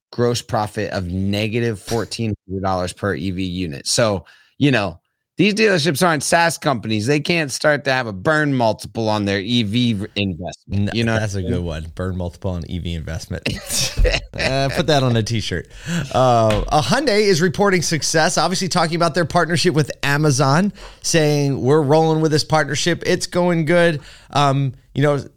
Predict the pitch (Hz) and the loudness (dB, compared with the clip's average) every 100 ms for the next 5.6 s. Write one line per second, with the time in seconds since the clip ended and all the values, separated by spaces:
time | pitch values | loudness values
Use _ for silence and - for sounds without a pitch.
0 | - 127 139 147 135 131 139 - 123 120 | -6 0 2 2 2 0 0 2 2 2
1 | 117 98 131 160 180 185 - 190 147 151 | -2 0 2 2 2 0 -2 -2 2 2
2 | 135 104 101 - - 117 113 110 - 110 | 2 0 -2 -4 -2 0 2 0 0 -2
3 | 104 117 110 113 113 107 - 156 143 151 | -2 -4 0 0 -2 -6 -6 -4 0 2
4 | 131 139 127 131 147 160 - 160 165 160 | 2 2 0 0 2 0 2 2 4 2
5 | 156 - 147 151 147 - | 2 0 0 2 0 -2